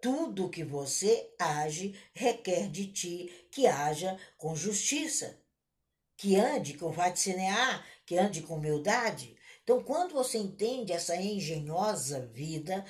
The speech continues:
você descobre que o raciocínio humano é perceber seus próprios valores pessoais, emocionais,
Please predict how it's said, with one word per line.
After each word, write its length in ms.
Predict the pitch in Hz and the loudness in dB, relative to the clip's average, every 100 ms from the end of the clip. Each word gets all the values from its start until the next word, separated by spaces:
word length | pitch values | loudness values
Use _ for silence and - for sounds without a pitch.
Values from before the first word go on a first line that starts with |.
| - - | -14 -14
você 460 | 147 208 202 - 226 | -4 -2 0 4 2
descobre 1000 | 190 208 - - - 170 165 135 139 - - _ | 2 -4 -2 -4 0 2 2 0 -10 -12 -20 _
que 100 | 196 | 0
o 60 | 185 | 0
raciocínio 1000 | 190 220 - 185 - - 233 247 233 | 0 -2 -2 -4 -4 -4 -4 -4 -2
humano 640 | 214 170 180 190 165 139 131 - - | -2 -2 2 4 2 -4 -10 -16 -14
é 120 | - 190 | -4 -4
perceber 1000 | - 226 220 - 190 160 143 196 254 277 | 0 0 2 2 0 0 -2 -2 -2 -4
seus 360 | - 170 - | -6 -6 -8
próprios 480 | - 240 277 254 208 | -2 -2 -2 -6 -4
valores 600 | 208 190 175 175 135 131 - - - | -2 0 2 2 0 -4 -10 -16 -2
pessoais, 560 | 220 214 240 269 220 147 | 0 2 0 0 0 -4
emocionais, 1000 | 151 190 - 208 214 262 247 156 - | -4 -2 0 0 0 2 0 -2 -8